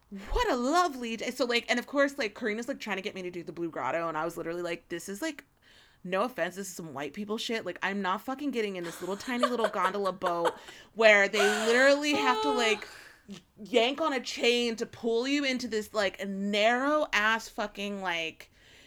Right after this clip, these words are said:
Speaker 1: like, hole to get into the cave
Speaker 2: <laughs>
Speaker 1: just to see some blue fucking, no, bye. I, I will look at pictures on the internet. I am perfectly content doing that. And so, like, th-, she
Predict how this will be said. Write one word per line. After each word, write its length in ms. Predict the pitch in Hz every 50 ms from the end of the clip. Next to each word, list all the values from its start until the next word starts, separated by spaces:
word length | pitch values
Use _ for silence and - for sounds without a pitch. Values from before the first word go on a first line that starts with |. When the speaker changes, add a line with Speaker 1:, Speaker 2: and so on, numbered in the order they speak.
| - - _ _ _ _ _ _ _ _ _ _ _ _ _ _ _ -
Speaker 1:
like, 180 | 190 180 175
hole 840 | - - - - - 269 285 294 254 190 175 175 180 190 226 240 - _ _ _ _ -
to 80 | - 294
get 220 | 208 240 233 240
into 220 | 269 294 294 285 294
the 80 | 311
cave 680 | 233 - - - 294 320 277 262 247 254 262 277 262 - - -
Speaker 2:
<laughs> 40 | -
Speaker 1:
just 140 | 247 247
to 100 | - 294
see 200 | 254 254 269 277
some 220 | 285 - 453 254 240 208 208
blue 500 | 208 202 202 202 214 233 240 254 269 277
fucking, 500 | 277 269 285 247 247 247 277 247 226 226
no, 360 | 214 214 208 190 175 175 165 - -
bye. 400 | 202 190 175 165 170 175 202 - _ _ -
I, 340 | 202 196 190 196 208 208 202 - - _ -
I 160 | 202 202 202
will 120 | 196 208 202
look 160 | 202 202 208
at 80 | 220 214
pictures 300 | 247 240 - 233 226 220
on 80 | 220
the 80 | 214 208
internet. 480 | - - 180 185 175 175 170 170 180 - - -
I 120 | 175 180
am 140 | 180 180 175
perfectly 500 | - 214 190 185 190 - 202 - 208 190
content 440 | - - 180 170 - 202 175 175 196
doing 260 | - 170 156 151 165
that. 240 | 202 220 240 226 - - - - - - - - - _ -
And 180 | 226 226 233 226
so, 280 | - - 247 233 226
like, 340 | 220 208 190 190 190 - - _
th-, 100 | - 190 - _ - - - - _ _ _
she 360 | - - - - 285 285 285